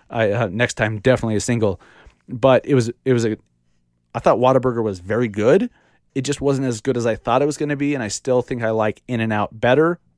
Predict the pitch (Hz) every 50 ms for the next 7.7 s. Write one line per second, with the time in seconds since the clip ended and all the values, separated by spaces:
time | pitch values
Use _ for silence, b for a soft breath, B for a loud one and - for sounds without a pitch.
0 | _ - 110 113 120 127 135 131 127 120 117 - - 120 113 110 110 101 101 -
1 | - - 71 73 101 104 107 120 131 135 139 143 151 156 143 _ _ - 139 135
2 | 139 131 - - 147 147 143 139 147 - - 151 143 139 143 143 143 143 - B
3 | B B B B B - - 101 - - 120 123 120 - 113 120 113 104 113 107
4 | - - - - - - - 98 104 113 - - - - 117 113 123 117 - 143
5 | 139 139 143 139 - B B B B B B B _ _ _ _ _ _ _ -
6 | - - 117 117 113 110 110 - - - 131 107 92 - - - 113 110 - -
7 | 104 104 104 98 98 95 98 95 87 92 92 90 92